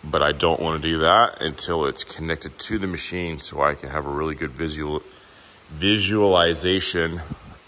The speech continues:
of, um, where everything is sitting on there. So, all right, let's get this bottom painted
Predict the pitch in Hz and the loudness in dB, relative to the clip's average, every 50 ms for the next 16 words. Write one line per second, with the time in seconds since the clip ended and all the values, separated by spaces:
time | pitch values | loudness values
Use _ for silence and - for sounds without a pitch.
0 | - - - 76 78 78 78 73 73 69 71 - - - - - - 69 71 73 | -8 -2 0 2 4 4 2 0 -2 -6 -10 -12 -12 -14 -10 -6 -4 -2 -2 -2
1 | 73 73 71 64 - - 76 80 80 80 65 69 78 80 82 80 78 76 76 71 | -2 -4 -6 -10 -10 -8 -2 0 2 4 4 4 2 2 0 -2 -2 -4 -4 -4
2 | - - - - - - - - - - - - - - - - - - - - | -4 -4 -4 -6 -8 -14 -20 -20 -20 -20 -20 -20 -20 -20 -20 -20 -20 -20 -20 -20
3 | - - - - - - - - - 143 147 135 107 92 85 78 73 - - 107 | -20 -20 -20 -20 -10 -4 0 4 6 6 6 6 4 2 0 0 0 2 4 6
4 | 98 95 95 - - - 95 107 107 - - - - - 107 101 101 95 82 - | 6 6 6 4 4 6 8 8 8 6 4 -2 -2 -2 -2 -2 -2 -4 -6 -2
5 | - 104 98 98 101 98 82 - 104 107 113 123 120 | 2 6 6 6 6 4 0 -2 0 -2 -2 -2 -4